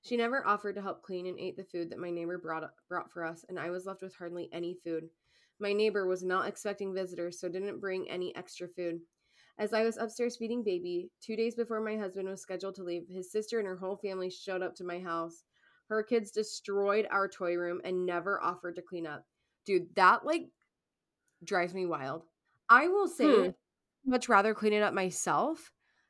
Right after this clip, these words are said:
Speaker 1: but it's the fact of just offering.
Speaker 2: Yeah. Also,
Speaker 1: You know?
Speaker 2: not Bridget coming to mom and dad's house for a week and not cleaning up kids' <laughs> toys the entire time.
Speaker 1: Whatever. I totally did.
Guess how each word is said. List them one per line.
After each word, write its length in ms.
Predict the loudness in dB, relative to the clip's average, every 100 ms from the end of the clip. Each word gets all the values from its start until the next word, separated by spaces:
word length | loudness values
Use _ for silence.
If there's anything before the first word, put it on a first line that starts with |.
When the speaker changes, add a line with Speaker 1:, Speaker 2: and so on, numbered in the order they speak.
| _
Speaker 1:
but 100 | 0
it's 180 | 0 0
the 140 | 0 0
fact 500 | 2 8 8 8 2
of 140 | -2
just 240 | -2 -2 0
offering. 580 | 0 0 -4 -10 -10 -12 -18 _ _ _ _ _ _ _ _ _ _
Speaker 2:
Yeah. 260 | -4 -4 -6 -14 _ -20 -20 -20 -16 0
Also, 320 | 2 6 8
Speaker 1:
You 40 |
know? 60 | 10
Speaker 2:
not 260 | 10 10 8
Bridget 300 | 4 4 4
coming 240 | 6 8
to 60 | 8
mom 200 | 8 6
and 80 | 6
dad's 300 | 6 6 4
house 280 | 2 2
for 180 | 0 2
a 100 | 4
week 240 | 4 2 2
and 360 | 2 2 2 -2 _ -2
not 400 | 2 4 4 2
cleaning 260 | 2 4 4
up 200 | 0 0
kids' 240 | 0 0
<laughs> 20 |
toys 480 | -8 10 12 12 10
the 160 | 8 8
entire 480 | 8 10 10 10 8
time. 420 | 4 0 2 0 -2 _ -20 _ _ _ _ _ _ _ -2
Speaker 1:
Whatever. 840 | 0 4 4 6 8 10 8 6
I 140 | 4 0
totally 500 | 2 2 4 4 2
did. 380 | 2 2 2